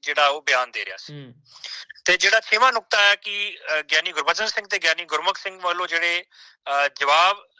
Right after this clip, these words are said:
Speaker 1: ਦਾਖਲ ਕੀਤੇ ਗਏ ਸੀ ਦੋ ਦਸੰਬਰ ਦੇ ਪਹਿਲਾਂ ਜੋ ਉਹਨਾਂ ਕੋਲੋਂ
Speaker 2: ਹੂੰ।
Speaker 1: ਜਵਾਬ ਤਲਬੀ ਕੀਤੀ ਗਈ ਸੀ।
Speaker 2: ਹੂੰ।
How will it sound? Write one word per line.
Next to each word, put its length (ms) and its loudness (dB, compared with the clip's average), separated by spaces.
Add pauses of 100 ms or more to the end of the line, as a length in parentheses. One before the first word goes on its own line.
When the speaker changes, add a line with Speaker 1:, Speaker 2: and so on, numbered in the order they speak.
(300)
Speaker 1:
ਦਾਖਲ 260 2
ਕੀਤੇ 320 -4
ਗਏ 180 0
ਸੀ 140 -10
ਦੋ 160 -2
ਦਸੰਬਰ 360 -4
ਦੇ 200 -2
ਪਹਿਲਾਂ 400 -4
ਜੋ 100 -10
ਉਹਨਾਂ 200 -6
ਕੋਲੋਂ 360 -8
Speaker 2:
ਹੂੰ। 460 -16
Speaker 1:
ਜਵਾਬ 260 4
ਤਲਬੀ 320 0
ਕੀਤੀ 360 -2
ਗਈ 60 -6
ਸੀ। 180 -10
Speaker 2:
ਹੂੰ। 280 -14